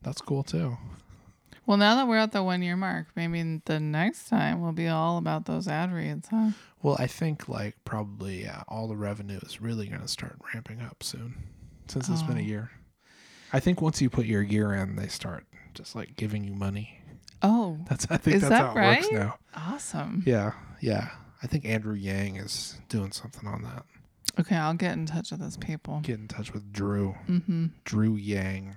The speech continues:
Speaker 2: Yeah.
Speaker 1: Yeah.
Speaker 2: We'll work it
Speaker 1: Yeah.
Speaker 2: out.
Speaker 1: Not Drew Young.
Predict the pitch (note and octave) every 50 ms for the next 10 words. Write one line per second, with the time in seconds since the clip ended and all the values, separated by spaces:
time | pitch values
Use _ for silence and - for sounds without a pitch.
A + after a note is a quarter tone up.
0 | - - F3 D3+ A#2+ - - D3+ - _ - - _ _ _ _ _ - - F#2+
1 | F#2+ - - - - - - F#3 F#3 F3+ F3+ E3 - C#3+ - - G#2 G2+ G2+ -
2 | - _ _ _ _ _ _ - B2+ A#2 B2 B2+ - C3+ C3+ C#3+ C#3+ C3+ B2+ B2
3 | A#2+ A#2+ A#2 A2+ G#2 G2 G2+